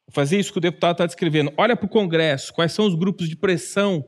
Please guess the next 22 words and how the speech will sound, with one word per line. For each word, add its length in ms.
A 60
lei 260
não 140
ficou 300
assim 500
por 680
combustão 400
espontânea. 680
A, 160
essa 160
lei 160
foi 160
redigida 600
em 40
algum 220
lugar, 580
foi 140
levada 480
pro 100
Congresso, 680
foi 140
aplicada. 680